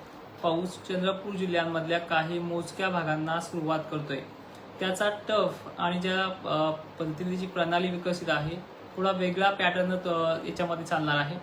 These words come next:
पावसाचं जे काही गणित आहे, जसं आता मान्सून झालाय, मान्सूनच्या पॅटर्नचा जरा वेगळा पॅटर्न आहे. पण ज्यावेळेस दिवाळीतले किंवा उन्हाळ्यातले पाऊस येत असतात,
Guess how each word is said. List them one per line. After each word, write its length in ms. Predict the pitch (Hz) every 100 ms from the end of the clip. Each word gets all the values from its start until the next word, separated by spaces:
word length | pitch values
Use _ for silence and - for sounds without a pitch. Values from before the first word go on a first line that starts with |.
| - - - - - -
पावसाचं 600 | 196 190 190 220 220 220
जे 180 | 214 208
काही 160 | 214 202
गणित 260 | 190 202 196
आहे, 340 | 190 160 151
जसं 300 | 147 156 180
आता 240 | 175 185
मान्सून 520 | 185 170 165 170 185 185
झालाय, 360 | 175 165 170 -
मान्सूनच्या 580 | 170 165 160 185 180 185
पॅटर्नचा 680 | 180 165 170 170 175 175 180
जरा 160 | 175
वेगळा 300 | 175 165 170
पॅटर्न 380 | 175 175 165 165
आहे. 260 | 160 147 170 - - - - -
पण 140 | 190
ज्यावेळेस 600 | 170 180 196 226 226 202
दिवाळीतले 520 | 175 180 196 202 214
किंवा 260 | 196 196 196
उन्हाळ्यातले 460 | 196 185 190 196 202
पाऊस 340 | 196 175 190
येत 140 | 180
असतात, 300 | 180 175 170